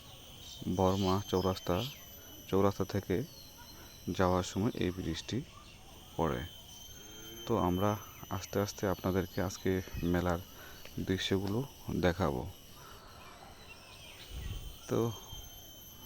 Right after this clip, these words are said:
ব্রিজের উপর দিয়ে হাঁটতেছি আর আপনাদেরকে, আহ, দেখানোর জন্য। দেখেন, মানুষ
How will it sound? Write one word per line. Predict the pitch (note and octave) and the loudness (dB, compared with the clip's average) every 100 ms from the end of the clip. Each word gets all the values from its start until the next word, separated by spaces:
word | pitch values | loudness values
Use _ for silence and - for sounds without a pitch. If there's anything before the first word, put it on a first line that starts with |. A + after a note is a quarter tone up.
| - - - | -14 -8 -4
ব্রিজের | G#2 A#2 A2+ | 2 6 6
উপর | G#2+ A2+ G#2 | 4 2 2
দিয়ে | G#2+ G2+ | 4 2
হাঁটতেছি | G2 F#2+ - G#2 - G2 C3 - | 4 2 2 -2 0 -4 -4 0
আর | F2 | 0
আপনাদেরকে, | E2+ - F#2 F#2+ F#2+ F#2 G#2 | 0 0 0 0 0 -2 -2
আহ, | - - - - - - E2+ | -6 -16 -18 -18 -12 -4 0
দেখানোর | E2+ F2 - F#2 F#2 - | 2 0 2 2 0 2
জন্য। | F#2 F2+ F2+ A#2+ - E2+ | 4 4 2 0 -4 2
দেখেন, | E2+ - F2 | 2 2 0
মানুষ | E2 E2+ F2+ | 0 0 -2